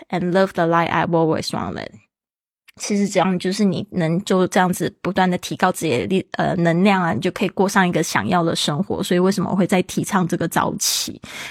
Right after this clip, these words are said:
而且不是六点钟起床，不是七点钟起床，而是五点钟起床，跟着这个太阳一起起床，是这个正能量最高的时候。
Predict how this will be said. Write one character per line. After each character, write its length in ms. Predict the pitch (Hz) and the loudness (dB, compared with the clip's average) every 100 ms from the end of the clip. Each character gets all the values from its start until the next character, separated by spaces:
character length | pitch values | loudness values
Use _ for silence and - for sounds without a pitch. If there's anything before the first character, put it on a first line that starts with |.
| - | -4
而 80 | 165 | -2
且 140 | - | 0
不 120 | - | 0
是 140 | 185 202 | 2 6
六 220 | 202 175 | 6 6
点 180 | 143 120 | 0 0
钟 160 | 185 185 | 2 2
起 200 | - 165 | 2 0
床， 200 | 214 - | -2 0
不 120 | 175 | 0
是 140 | 202 165 - | 0 0 -4
七 400 | - - - - | -8 -6 -4 0
点 180 | 202 165 | 0 0
钟 180 | - 170 | -2 -2
起 160 | 170 - | -2 -6
床， 260 | - 151 | -4 -4
而 60 | 147 | -2
是 120 | 202 | -2
五 200 | 190 196 | 2 2
点 200 | 196 123 | 2 0
钟 240 | 185 165 196 | -2 -2 -2
起 220 | - - | -4 -6
床， 300 | - 202 202 | -6 -6 0
跟 160 | 196 | 2
着 160 | 202 165 | 2 0
这 140 | - | -2
个 100 | 175 | -4
太 240 | - 233 180 | -2 -2 0
阳 240 | 147 143 | -2 -2
一 100 | 185 | -2
起 240 | - - - | -2 -4 -4
起 200 | - - | -4 -6
床， 320 | - 117 123 | -6 -6 -4
是 160 | 196 180 | -4 -2
这 140 | 165 | -2
个 100 | 160 | -2
正 240 | 175 220 180 | 0 2 2
能 160 | 165 | 0
量 220 | 175 170 | 0 0
最 220 | 180 196 170 | 2 2 2
高 280 | 175 165 | 2 2
的 140 | - - | 0 -2
时 260 | - - | -4 -6
候。 320 | - 180 - | -4 -4 -4